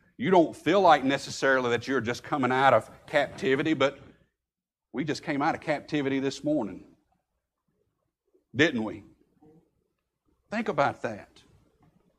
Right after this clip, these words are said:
Spiritually speaking, the Bible tells us so much about what was, but what's going to be for us. And I believe right now we're coming out of a little bit of captivity.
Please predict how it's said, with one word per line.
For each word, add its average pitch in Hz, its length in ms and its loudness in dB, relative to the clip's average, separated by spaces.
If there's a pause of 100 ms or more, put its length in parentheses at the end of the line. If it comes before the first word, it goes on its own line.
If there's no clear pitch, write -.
(640)
Spiritually 214 580 2
speaking, 147 640 -4
the 117 80 -2
Bible 165 400 0
tells 180 400 -2
us 123 100 -10
so 202 380 0
much 175 400 0
about 135 400 -2
what 151 220 0
was, 135 480 4
but 135 280 0 (440)
what's - 240 0
going 175 340 4
to 160 100 -2
be 165 240 -4
for - 260 -6
us. 170 420 -2
And 131 100 -2
I 175 80 2
believe 170 380 2
right 170 260 2
now 143 460 0 (340)
we're 208 160 4
coming 180 320 2
out 196 240 6
of 175 80 8
a 156 40 4
little 175 260 4
bit 147 180 0
of 135 100 -2
captivity. 147 760 -2